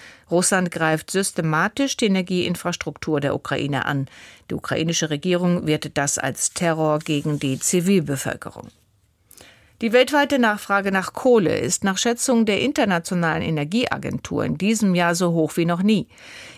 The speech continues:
Die I E A bezifferte die Zahl auf acht Komma sieben sieben Milliarden Tonnen, was im Vergleich zu zweitausenddreiundzwanzig einen leichten Anstieg bedeutet. Zugleich hieß es, der Bau von Kernkraftwerken und der Ausbau erneuerbarer Energien, etwa in China, dürfte dazu beitragen,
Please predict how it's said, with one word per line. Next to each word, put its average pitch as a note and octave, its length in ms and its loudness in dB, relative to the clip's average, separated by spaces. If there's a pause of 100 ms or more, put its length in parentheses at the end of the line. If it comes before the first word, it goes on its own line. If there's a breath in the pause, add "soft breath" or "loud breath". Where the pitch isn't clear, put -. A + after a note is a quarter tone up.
(120 loud breath)
Die F#3+ 260 0
I G#3+ 420 -2
E F3+ 260 2
A E3+ 360 0
bezifferte A#3 600 -2
die G3+ 160 -6
Zahl F#3+ 480 0
auf - 180 -4 (260)
acht - 400 -4
Komma F3+ 340 2
sieben F#3 460 2
sieben E3 380 0
Milliarden D3+ 640 0
Tonnen, F#3+ 460 2 (360 loud breath)
was G3 200 2
im G3+ 100 0
Vergleich F#3+ 420 0
zu F#3+ 140 -4
zweitausenddreiundzwanzig F3 1600 -2
einen C#3+ 200 -2
leichten D3 400 -2
Anstieg - 480 -2
bedeutet. - 580 -10 (320 loud breath)
Zugleich F#3+ 480 0
hieß B3+ 280 0
es, A#3+ 160 -2
der G3+ 120 2
Bau F3+ 220 2
von F3 260 -2
Kernkraftwerken - 880 -4
und E3 140 -2
der - 160 -2
Ausbau G3 360 0
erneuerbarer D#3+ 680 0
Energien, F#3 640 2
etwa - 300 0
in D#3+ 160 -2
China, G#3+ 600 0
dürfte G#3+ 380 0
dazu G#3+ 320 -2
beitragen, G3 640 0